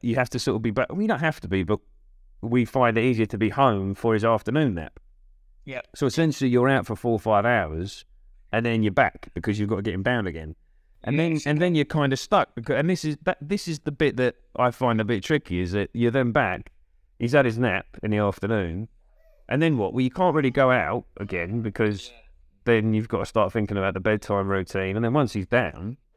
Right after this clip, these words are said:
Speaker 1: you know, you, you're in. So every night we've been sat here watching Netflix. You know, it's,
Speaker 2: Yes. So what happened with Weaverson? We were working away. We went to, uh, Italy for two weeks in September, and we had to try a deal that Jackson would come out with us in the evening in his pajamas.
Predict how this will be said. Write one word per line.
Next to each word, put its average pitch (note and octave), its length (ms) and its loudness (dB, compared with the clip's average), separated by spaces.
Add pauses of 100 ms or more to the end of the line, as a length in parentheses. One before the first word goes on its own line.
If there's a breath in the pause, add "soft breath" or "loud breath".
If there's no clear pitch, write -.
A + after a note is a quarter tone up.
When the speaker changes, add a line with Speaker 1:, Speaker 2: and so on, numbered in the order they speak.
(120)
Speaker 1:
you B2+ 100 0
know, F#2+ 100 0
you, G#2 220 0
you're A2+ 260 0
in. D3+ 220 -2
So A#2 440 2
every C#3 260 2
night B2 260 2
we've A#2+ 160 2
been A2 140 0
sat G#2+ 220 0
here A2 100 2
watching G#2 280 -2
Netflix. - 600 -6
You A#2 80 -2
know, F2+ 120 -2
it's, F#2+ 280 -4
Speaker 2:
Yes. F#2+ 320 -2 (480)
So - 220 -8
what F3 140 4
happened F#3 240 2
with F3 120 -4
Weaverson? E3 540 -2 (560)
We D#3+ 160 -2
were D#3+ 40 0
working D3 300 2
away. C#3 180 2
We C#3+ 120 0
went B2+ 220 -2 (100)
to, B2+ 420 0
uh, B2 300 4
Italy B2+ 300 -4
for - 40 -20
two A#2 160 -4
weeks - 480 -6
in A#2+ 300 -2
September, A2 440 -4 (680 loud breath)
and D3 160 0
we D#3 420 0
had D3+ 160 -4
to - 140 -12
try C#3+ 120 4
a - 40 0
deal A#2+ 300 0
that - 140 -12
Jackson - 520 -4 (220)
would B2 320 -4
come D3+ 220 -2
out - 200 -4
with A#2 160 -2
us - 400 -4
in C#3 160 0
the C3 60 2
evening A#2 440 -2
in C#3 80 -2
his C3 100 0
pajamas. A#2 580 -2